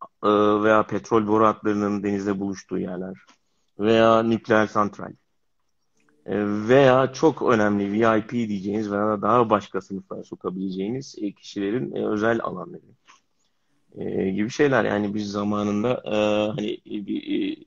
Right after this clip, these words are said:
biraz, e, bu bir şey bilgi olsun. E, zamanında özellikle Reyna saldırısından sonra, e,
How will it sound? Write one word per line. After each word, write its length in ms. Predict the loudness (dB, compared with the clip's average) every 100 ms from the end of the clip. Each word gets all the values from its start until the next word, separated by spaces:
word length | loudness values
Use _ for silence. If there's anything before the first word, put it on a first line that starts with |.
| _
biraz, 440 | -10 -8 -8 -12 _ -14
e, 60 | -8 -6 -4 -6 -8 -12 -16 -16 -18 _ _ _
bu 120 | -8
bir 40 | -4
şey 260 | 0 2
bilgi 220 | 2 0 -2
olsun. 360 | -2 -6 -10 -10 _ _ _ _
E, 40 | -6 -4 -6 -10 -12 -8
zamanında 760 | 0 2 4 4 2 2 2 2
özellikle 440 | 0 -2 0 0
Reyna 260 | 2 2 0
saldırısından 540 | 0 -2 -2 -8 -12
sonra, 460 | -8 -2 2 2
e, 40 | 0